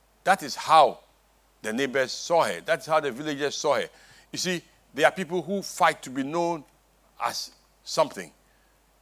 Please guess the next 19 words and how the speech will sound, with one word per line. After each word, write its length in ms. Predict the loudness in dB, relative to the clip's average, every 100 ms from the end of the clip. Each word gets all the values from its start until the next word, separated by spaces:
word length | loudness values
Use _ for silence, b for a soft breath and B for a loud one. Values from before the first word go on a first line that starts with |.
| _ _ _
uh, 60 | -8
uh, 420 | -6 -6 -4 -4
as 140 | -4 -2
a 40 |
very 280 | 6 6 8
rough, 400 | 8 6 2 -16 _ _ _
tough 300 | 2 2 2 -18 _
person. 340 | -6 -6 -8 -14 _ b b b -6
I 100 | 2
have 180 | 4
this 140 | 4 0
story 280 | 6 6 6
that 220 | 6 6
was 160 | 4 0
told 340 | -2 -2 -6
me 140 | -4
by 200 | 2 2
my 200 | 2 -2 -4
aunt. 400 | -4 -4 -8